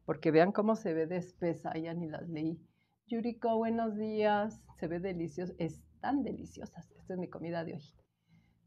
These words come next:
Hola, Esneda, muchas gracias. Saraí, muchas gracias. Poquito tarde, bueno, pero se queda grabada,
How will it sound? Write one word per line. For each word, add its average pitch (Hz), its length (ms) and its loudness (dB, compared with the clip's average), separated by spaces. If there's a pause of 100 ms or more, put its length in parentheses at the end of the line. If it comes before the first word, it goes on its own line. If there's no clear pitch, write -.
(120)
Hola, 196 280 -2
Esneda, 185 520 0
muchas 180 440 -2
gracias. 196 920 -2
Saraí, 208 680 0
muchas 196 640 -6
gracias. 196 760 -2 (840)
Poquito 262 460 6
tarde, 220 360 12
bueno, 226 600 10
pero 196 220 8
se 247 160 8
queda 294 240 10
grabada, 156 420 10